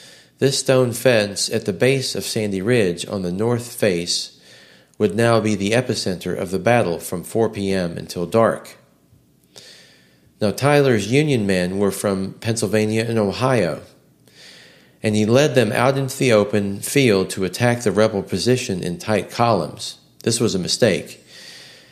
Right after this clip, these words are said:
It made them easy targets for the masked Virginians behind the stone fence. The Union assault failed twice for this reason,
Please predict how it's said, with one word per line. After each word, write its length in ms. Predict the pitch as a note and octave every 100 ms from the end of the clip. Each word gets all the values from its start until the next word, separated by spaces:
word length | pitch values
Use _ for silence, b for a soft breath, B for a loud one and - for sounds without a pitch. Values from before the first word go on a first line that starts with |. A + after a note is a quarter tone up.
| B
It 100 | A2
made 200 | A#2 B2+
them 220 | A#2 G#2+ A2
easy 300 | C3 B2+ A#2+
targets 500 | B2 B2+ G#2 F#2+ -
for 160 | G#2
the 100 | F#2+
masked 360 | G2 G#2+ G#2 -
Virginians 600 | F#2+ F2 A2+ A2 F2 E2+
behind 320 | F#2+ G2 F#2+
the 60 | E2
stone 320 | - F#2+ E2+
fence. 540 | - G#2+ D2 - - _ _ _ - - - B B B B B B B
The 100 | A2
Union 500 | B2 D3+ C#3 A2+ -
assault 480 | - - C#3 G#2+ G#2
failed 600 | - - B2+ G#2+ F#2 F2+
twice 420 | - C3 G#2 F2
for 140 | - F#2+
this 260 | F#2 -
reason, 480 | C3 C3+ F2+ E2+ E2